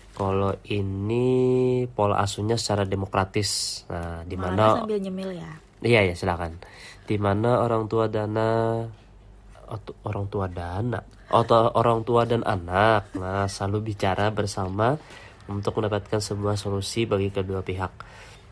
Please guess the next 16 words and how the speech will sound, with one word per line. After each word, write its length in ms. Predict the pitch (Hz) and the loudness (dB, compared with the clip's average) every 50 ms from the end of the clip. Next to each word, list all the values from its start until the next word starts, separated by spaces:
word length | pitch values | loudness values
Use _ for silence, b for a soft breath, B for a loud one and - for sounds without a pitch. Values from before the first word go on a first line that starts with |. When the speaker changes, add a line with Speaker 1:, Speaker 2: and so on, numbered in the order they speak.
| B B - - | B B -4 2
Speaker 1:
Nah, 240 | 113 113 110 107 101 | 2 4 4 4 2
untuk 380 | - 110 113 110 127 123 - | 0 -2 0 0 -2 -2 0
pola 240 | - 113 110 110 113 - | 2 2 4 4 4 2
asuh 380 | - 107 107 - - 123 - | 2 0 -2 -2 -4 -4 -4
ini, 560 | - 110 98 98 98 107 117 127 139 143 139 127 | -4 -4 -4 -2 0 2 2 4 4 2 2 0
eh, 960 | - - - 113 117 117 117 113 113 113 110 110 110 110 110 110 110 107 107 | -2 -4 -2 0 0 2 2 0 0 -2 -2 -2 -4 -4 -4 -2 -4 -4 -6
apa 340 | 104 - - - 104 - 120 | -8 -10 -8 -10 -4 -2 -2
namanya, 420 | 120 120 117 113 113 113 123 135 135 127 - - | -2 0 0 -2 0 0 0 -2 -2 -6 -12 -6
banyak 340 | - 104 98 98 110 113 - | -2 -2 0 2 0 0 0
sih 220 | - - 95 92 | -2 -4 -2 -2
ya, 80 | 92 98 | -2 -2
banyak 300 | 98 101 92 95 104 98 | -2 -2 -2 0 0 0
yang 160 | 101 98 95 98 | 0 -2 -2 -2
diterapkan 540 | 98 92 - - 92 90 - - 104 98 | -4 -6 -4 -4 -4 -4 -2 -2 -2 0
gitu 180 | 98 92 - 87 | 0 -2 -4 -6
loh. 160 | 85 85 87 | -8 -8 -8